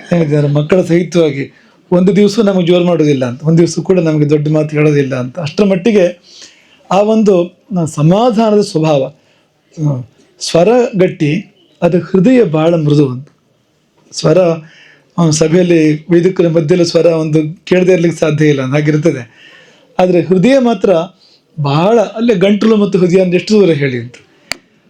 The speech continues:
ಹೃದಯ ಭಾಳ ಮೃದು, ಅತ್ಯಂತ ಮೃದು ಅಂತ. ಹಾಗಾಗಿ ನಮಗವನು ಮಾತನ್ನು ಪೂರ್ತಿ ಮಾಡೋದ್ರ ಬಗ್ಗೆ ಸಂಶಯ ಇತ್ತು.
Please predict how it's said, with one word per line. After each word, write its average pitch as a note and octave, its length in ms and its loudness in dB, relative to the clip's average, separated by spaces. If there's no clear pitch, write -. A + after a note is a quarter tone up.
ಹೃದಯ C4 340 2
ಭಾಳ F#3 320 2
ಮೃದು, D3+ 500 -2
ಅತ್ಯಂತ B3+ 360 0
ಮೃದು E3 320 0
ಅಂತ. B2+ 160 -14
ಹಾಗಾಗಿ A3 260 2
ನಮಗವನು F#3 840 0
ಮಾತನ್ನು F#3 440 0
ಪೂರ್ತಿ G#3 320 0
ಮಾಡೋದ್ರ F3+ 320 0
ಬಗ್ಗೆ F3 200 0
ಸಂಶಯ D#3 320 0
ಇತ್ತು. - 400 -8